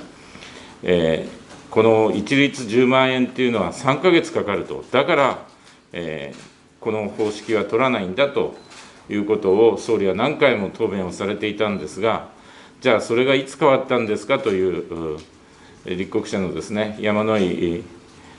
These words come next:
代議士の質問に対して、えー、一昨日ですと、一昨日の夜ですと、つまり、えー、公明党の山口委員長に会って、そこで、えー、三ヶ月かかるものがですね、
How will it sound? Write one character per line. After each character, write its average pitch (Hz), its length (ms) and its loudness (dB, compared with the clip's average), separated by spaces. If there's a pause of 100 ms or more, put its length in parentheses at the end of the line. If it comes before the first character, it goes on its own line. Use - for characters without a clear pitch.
代 101 160 4
議 98 80 2
士 101 120 -6
の 90 120 0
質 90 180 -8
問 107 180 2
に 101 120 0
対 101 260 2
し - 120 -8
て、 117 240 2 (680)
え 76 360 -2 (100)
ー、 127 40 0
一 113 40 0
昨 156 380 4
日 135 240 -2
で 127 100 6
す 127 140 -4
と、 - 120 -6 (160)
一 113 100 -4
昨 143 300 4
日 131 220 -6
の 127 120 4
夜 135 200 4
で 98 120 2
す - 120 -6
と、 - 60 -18 (100)
つ - 140 -6
ま 127 80 4
り、 98 220 -2 (440)
え 90 100 0
ー、 85 80 -6
公 143 140 4
明 143 140 2
党 147 140 0
の 135 80 2
山 139 220 2
口 170 280 0
委 117 80 2
員 107 100 -2
長 107 140 0
に 131 440 -2 (760)
会 156 120 4
っ 165 40 -4 (120)
て、 - 280 4
そ - 260 -2
こ 160 140 2
で、 101 560 4
え - 20 -
ー、 - 20 0
三 104 280 -2
ヶ 117 120 4
月 92 300 -2
か 101 160 -8
か 117 160 2
る 104 100 -2
も 95 140 -6
の 107 100 -4
が 127 120 0
で 90 100 -4
す 80 140 -12
ね、 78 180 -12